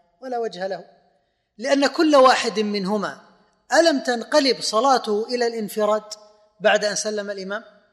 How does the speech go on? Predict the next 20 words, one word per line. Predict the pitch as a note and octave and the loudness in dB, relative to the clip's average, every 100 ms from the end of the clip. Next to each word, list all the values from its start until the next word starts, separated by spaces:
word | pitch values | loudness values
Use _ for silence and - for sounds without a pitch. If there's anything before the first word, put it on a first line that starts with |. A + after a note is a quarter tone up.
| _ _ _ _ - | _ _ _ _ -2
صح | A3 | 0
ولا | G3+ G3 | 0 0
لا؟ | G3 A3 - - _ _ _ _ | -2 -4 -8 -20 _ _ _ _
فكان | _ - C#4+ E4+ | _ -6 -4 0
لا | F#4+ F#4 | 2 2
ينبغي | C#4 B3+ A3+ A3+ - _ - G#3+ | 0 -2 -4 -6 -12 _ -20 -10
أن | G3+ | -8
يجيزوا | G3 A3+ F#3 | -6 -6 -8
مثل | F#3 F3+ D#3+ | -12 -12 -10
هذه | D3 | -10
الصورة، | C#3 - - _ _ _ _ _ _ _ _ | -12 -18 -18 _ _ _ _ _ _ _ _
وهذا | F3 E3 D4+ C#4 | -10 0 0 2
يدل | C4 D4 A#3 | -2 -2 -2
على | G3+ G3+ | 0 0
ضعف | G#3 A3 - F3+ G3 _ _ _ F3+ | 0 -2 -4 -12 -14 _ _ _ -8
مذهب | A3+ G3+ F3 | -8 -6 -10
الحنابلة | D#3 E3 F#3 G#3 G3+ | -12 -12 -10 -10 -10
في | F3+ D#3+ | -12 -16
مسائل | D#3 - F3+ D3 | -12 -10 -10 -14
الانتقال. | C3+ C3+ C3 - - | -20 -20 -20 -20 -20